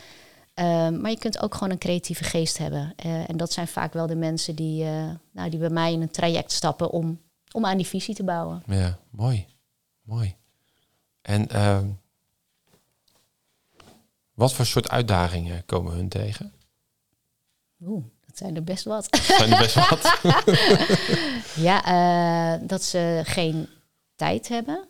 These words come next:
Speaker 1: voor
Speaker 2: Ja.
Speaker 1: bepaalde dingen die ze wel willen doen. Ehm, dat ze zich heel erg laten leiden door,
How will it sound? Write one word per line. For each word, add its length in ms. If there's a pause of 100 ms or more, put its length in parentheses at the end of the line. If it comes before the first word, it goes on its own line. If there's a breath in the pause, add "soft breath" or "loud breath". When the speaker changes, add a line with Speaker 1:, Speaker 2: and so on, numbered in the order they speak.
Speaker 1:
voor 200
Speaker 2:
Ja. 100
Speaker 1:
bepaalde 360
dingen 260
die 100
ze 160
wel 260
willen 240
doen. 220 (360)
Ehm, 580 (300)
dat 280
ze 80
zich 200
heel 160
erg 160
laten 420
leiden 440
door, 380